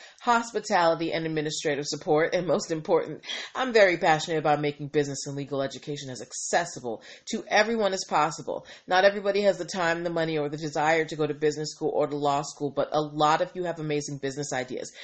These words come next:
And if you're going to be successful, um, there's just some things that you need to know. There's no way around it. So that's why I'm here to help you learn those concepts. All right. So if you are in the startup phase of your business, or if you are thinking about starting a business, but you don't know where to start,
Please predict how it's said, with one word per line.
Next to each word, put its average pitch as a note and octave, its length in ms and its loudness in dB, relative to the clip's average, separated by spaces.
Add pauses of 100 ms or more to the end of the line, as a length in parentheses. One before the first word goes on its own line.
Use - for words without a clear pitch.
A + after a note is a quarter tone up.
(180)
And D3 80 2
if D3+ 140 0
you're D3 80 -2
going D#3 300 2
to F3 80 -8
be E3 160 -4
successful, G3 800 0 (340)
um, F#3 420 12
there's A#3 200 4
just C4 160 2
some C4+ 120 -4
things B3 180 0
that A3+ 180 -4
you A3 60 -2
need G#3 160 -2
to G#3 100 -2
know. F3+ 160 4
There's E3+ 160 -4
no E3 100 -2
way D3+ 160 0
around C#3+ 340 0
it. F#2 120 -6
So D3+ 80 -10
that's D#3+ 200 -2
why F#3 120 2
I'm D3+ 200 -4 (120)
here F#3+ 240 2
to F3+ 100 -10
help D#3+ 220 -4
you D3+ 80 -6
learn C#3+ 180 -4
those C3+ 160 -6
concepts. - 480 -10
All - 100 -8
right. F3+ 220 6 (440)
So G#3+ 160 4
if A3+ 120 8
you B3+ 180 6
are C4+ 120 10
in A3+ 300 4
the G#3+ 140 -6
startup G#3+ 380 4
phase G#3 200 2
of F#3+ 100 -6
your G3 180 2
business, G3 220 0 (240)
or E3+ 400 4 (220)
if D3 120 -6
you F#3+ 100 4
are E3+ 100 4
thinking G3 320 -2
about F3+ 240 4
starting F#3 340 2
a F3+ 60 -2
business, F3 260 -2
but D#3 180 -8
you F3+ 80 -6
don't F3 160 0
know E3 120 -2
where C3+ 100 -4
to - 80 -8
start, A3+ 580 4